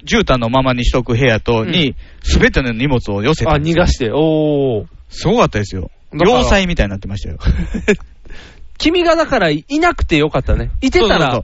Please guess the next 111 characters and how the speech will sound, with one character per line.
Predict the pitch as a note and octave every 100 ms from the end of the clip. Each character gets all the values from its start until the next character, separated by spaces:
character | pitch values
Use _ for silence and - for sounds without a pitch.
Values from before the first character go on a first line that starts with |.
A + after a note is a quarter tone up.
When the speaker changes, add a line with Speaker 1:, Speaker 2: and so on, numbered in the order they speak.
| -
Speaker 1:
そ | F3+
う。 |
Speaker 2:
う |
ん。 |
Speaker 1:
僕 | F#3+ C#4
が | E4
住 | - A3
ん |
で | A#3 C#4+
た | E3
ら | G3
ダ | E3+ E3+
メ |
で | A2
し | -
た | D2+
よ。 | G3+
Speaker 2:
も | A#3
う |
無 | C#4
理 | B3
や | B2+
っ |
た | -
よ | A2+
ね。 | D3
Speaker 1:
う | D3
ん。 |
Speaker 2:
荷 | A#3+
物 | B3 C#3+
逃 | D3
が | E3
す | D#3+
と | D#3
こ | B2
な | A#2
い |
か | A2
ら。 | G2
Speaker 1:
う | A#2+
ん。 | G#2+
Speaker 2:
あ | C#3+ D3 D3 C#3 C3 A#2+ A#2
ー、 | C3
じ | C#4+
ゃ |
あ | F#3
な | E3
ん |
と | D#3+
か | -
で | C3
き | -
た | G#2+
ん |
や | F2+
ね。 | - - - -
Speaker 1:
で、 | G#3+ G#3
あ | F3 E3+
の、 | D#3+ D#3 - -
旧 | - A#3+ C3+
僕 | A#2+ B2+
の | A#2+
部 | C#3+
屋、 | A2+
畳 | - C#3 B2+ A#2+
の | A2
部 |
屋 | B2
ね。 | C3+
Speaker 2:
は |
い | A2
は |
い、 | C#3
畳 | B2 A#2
の | A2+
部 | A2
屋 | G2+
に。 | F#2+ - -
Speaker 1:
そ | - F3
こ | B3
に | F3 C3+
荷 | D3+
物 | C3+ A2
ガ | C3+ C3
ー |
ン |
と | G#2+
い-、 | A2+ - - - - - -
行 | -
っ | C3
て | A#2+
た | G2+
ん |
で | G2
す |
け | A#2
ど、 | A#2 A#2 A2+
Speaker 2:
う |
ん。 | C#3+
Speaker 1:
で、 | G3
ま | G#3 B2+ A#2
あ、 | - -
あ | - A#2
の、 | A2+ A2 A2
ご | A#2+ E3
飯 |
食 | B2+ C3
べ | G3
れ | F3
た | C3+
り、 | B2